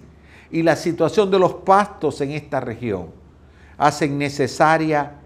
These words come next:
lo que se llama la transhumancia.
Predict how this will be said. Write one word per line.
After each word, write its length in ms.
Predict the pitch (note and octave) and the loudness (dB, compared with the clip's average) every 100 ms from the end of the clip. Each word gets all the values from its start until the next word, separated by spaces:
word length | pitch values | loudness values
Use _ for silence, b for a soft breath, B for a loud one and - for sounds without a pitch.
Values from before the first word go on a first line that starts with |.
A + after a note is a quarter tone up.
| b b b _ - | b b b _ -6
lo 260 | C#3+ D#3+ | 0 0
que 100 | D#3+ | 0
se 160 | D#3 D#3 | -4 -2
llama 340 | D#3 E3+ F3 | 0 0 0
la 280 | E3 D3 C3 | 2 2 0
transhumancia. 1300 | E3 D3+ D3 D3 D#3+ B2+ B2+ B2+ G#2 F2+ - E2 - | 0 0 -2 -6 -6 -4 -4 -4 -6 -10 -10 -12 -12